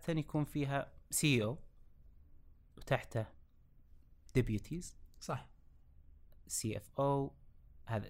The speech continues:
Speaker 1: تشيف فاينانشال أوفيسر أو ال-، المدير
Speaker 2: اللي هو الرئيس
Speaker 1: التنفيذي.
Speaker 2: التنفيذي لل-،
Speaker 1: مسؤول عن الأمور
Speaker 2: للمالية،
Speaker 1: المالية.
Speaker 2: وفي للتقنية
Speaker 1: نا-،
Speaker 2: والعادة،
Speaker 1: نائبين
Speaker 2: وفي
Speaker 1: له.
Speaker 2: لل-،
Speaker 1: وتحت كل نائب في فريق عمل.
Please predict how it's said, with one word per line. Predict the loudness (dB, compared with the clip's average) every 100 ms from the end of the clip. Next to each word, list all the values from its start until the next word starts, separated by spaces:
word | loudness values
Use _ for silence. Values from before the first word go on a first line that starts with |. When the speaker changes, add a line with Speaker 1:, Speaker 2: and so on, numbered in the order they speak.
| -10 -14 -16 -10
Speaker 1:
تشيف | 0 0 2
فاينانشال | 2 2 0 -2
أوفيسر | -2 -4 -2 -4 -4 -2
أو | -2
ال-، | 0 0
المدير | -2 0 2 2 2 2
Speaker 2:
اللي | 2
هو | 4
الرئيس | 4 4 2
Speaker 1:
التنفيذي. | 0 0 2 2 4
Speaker 2:
التنفيذي | 4 2
لل-، | 4 4
Speaker 1:
مسؤول | 6 4 4
عن | 6
الأمور | 6 6
Speaker 2:
للمالية، | 6 6 6 6 4
Speaker 1:
المالية. | 2
Speaker 2:
وفي | 0 -4 -4
للتقنية | -6 -2 -2 0 -2 -2 4
Speaker 1:
نا-، | 8
Speaker 2:
والعادة، | 8 8 8
Speaker 1:
نائبين | 10 10 10 8
Speaker 2:
وفي | 6
Speaker 1:
له. | 0 -2 -8
Speaker 2:
لل-، | -10 -12 -10 -8 -8 -8 -2
Speaker 1:
وتحت | 6 6 4 -8 0
كل | 2 2 2 2 4
نائب | 4 2
في | 0 0
فريق | 2 0 -2
عمل. | -2 -2